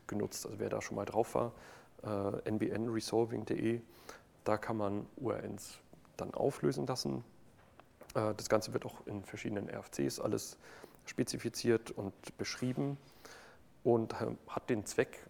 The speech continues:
also eine Informationsressource wirklich weltweit eindeutig, äh, zu identifizieren, und zwar über deren Namen. Also der Name muss eindeutig sein, darf sich, ähm,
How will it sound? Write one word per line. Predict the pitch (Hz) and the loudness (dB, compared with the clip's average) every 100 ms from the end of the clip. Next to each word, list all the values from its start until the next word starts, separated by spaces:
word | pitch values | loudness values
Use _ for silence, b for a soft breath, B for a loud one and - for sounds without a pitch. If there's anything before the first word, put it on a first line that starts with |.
| - | -12
also | - 110 | -8 -6
eine | 98 98 - - - - | -4 -6 -6 -16 -20 -14
Informationsressource | - 104 - 131 135 117 - 117 110 | -10 -6 2 2 2 -2 4 4 4
wirklich | 110 104 - - | 0 0 -4 0
weltweit | 107 107 104 104 - B B B - - | 2 2 2 0 -2 B B B -12 -2
eindeutig, | 104 110 107 107 110 104 - - - | 0 4 4 4 2 0 -2 -8 -4
äh, | 110 101 110 - | 0 2 0 -8
zu | - - | -6 -4
identifizieren, | 110 104 104 - - 113 - | -2 -4 -4 -6 -4 -2 -2
und | - 113 | -4 -8
zwar | 107 104 - B B - | -4 -4 -6 B B 0
über | 120 | 4
deren | 110 107 98 | 4 4 0
Namen. | 98 98 98 | -4 -6 -6
Also | 104 | -6
der | - - | -4 0
Name | 104 104 | 2 4
muss | 101 98 110 - - | 4 2 -2 -2 -6
eindeutig | - 117 120 120 | -4 0 0 0
sein, | - 113 113 110 - - - - - - - | 0 0 0 -4 -10 -20 -20 -20 -20 -14 -4
darf | 107 - | -4 -4
sich, | - - - - | -6 -8 -10 -8
ähm, | 104 101 | -4 -4